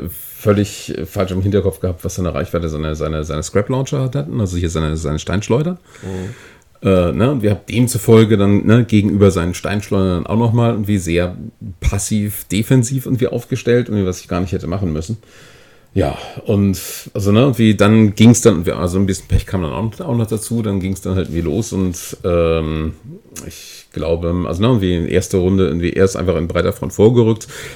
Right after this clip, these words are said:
Speaker 1: dann kam meine erste Befehlsphase und ich glaube, der erste Befehl vom Helden war dann gleich irgendwie der Blunder, der irgendwie eine ganze Brigade irgendwie mit, äh, ne, wie da ich halt mir auch so schlecht gestellt war und wie die ganze Brigade,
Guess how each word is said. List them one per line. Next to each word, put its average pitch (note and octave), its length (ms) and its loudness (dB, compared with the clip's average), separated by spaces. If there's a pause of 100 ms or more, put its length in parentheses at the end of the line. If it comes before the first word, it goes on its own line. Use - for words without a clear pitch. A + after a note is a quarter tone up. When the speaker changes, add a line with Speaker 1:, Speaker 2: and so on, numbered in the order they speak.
Speaker 1:
dann F#2 120 0
kam F2 220 0
meine F2 200 0
erste F2 220 -6
Befehlsphase F2+ 680 0
und D2 80 -2
ich - 120 -10
glaube, E2+ 240 -4
der E2 160 -2
erste - 220 -6
Befehl E2+ 320 -2
vom D2 160 -6
Helden F2 340 2
war E2 80 2
dann E2 160 0
gleich F2 240 0
irgendwie F2 180 -2
der D#2+ 100 2
Blunder, A2 400 4 (460)
der G2 180 6
irgendwie E2+ 200 0
eine F#2 120 4
ganze F2 300 2
Brigade F2 520 4
irgendwie F2 540 2
mit, - 460 -4
äh, F2 540 6
ne, A2+ 220 4
wie A2 100 8
da F2+ 160 4
ich F#2+ 120 2
halt G2+ 140 2
mir C#2+ 120 -2
auch F2+ 40 0
so - 120 -6
schlecht - 280 -2
gestellt F#2 420 0
war D#2 180 -2
und D#2+ 120 -6
wie E2 140 -2
die E2 100 -6
ganze E2+ 280 -4
Brigade, F2 640 -2